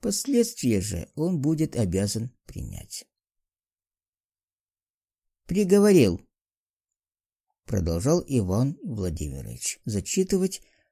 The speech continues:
но торжество момента испортил звук его вибрирующего на трибуне телефона. Чтение опять было прервано, так как судья, не стесняясь, активно вступил с кем-то в переписку.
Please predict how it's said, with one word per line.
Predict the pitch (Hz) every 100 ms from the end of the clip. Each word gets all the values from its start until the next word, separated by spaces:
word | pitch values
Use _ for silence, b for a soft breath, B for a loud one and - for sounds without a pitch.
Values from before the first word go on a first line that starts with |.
| _
но | 117 127 185
торжество | 220 - 170 156 160 - 135 160 175
момента | 110 98 95 143 185 175 -
испортил | 220 - - 170 180 - 117
звук | 107 143 185 113
его | 110 127 147
вибрирующего | 135 143 117 117 175 175 170 - 156 127
на | 101
трибуне | - 90 87 110 127 117 123
телефона. | - 92 87 - - 62 53 - _ _ _ _ _ -
Чтение | - - 196 180 -
опять | 131 123 165 196 -
было | 277 104 101 143 -
прервано, | 101 90 - 73 67 62 - _ _ _ _ -
так | 107 98
как | 87
судья, | - 92 90 120 156 - _ -
не | 151
стесняясь, | 165 - 151 - 95 85 113 175 - _ _ _ _
активно | 185 180 - 151 170 180
вступил | 185 - 127 139 139
с | -
кем-то | - 113 127 127 123
в | - _
переписку. | - 107 - - - - -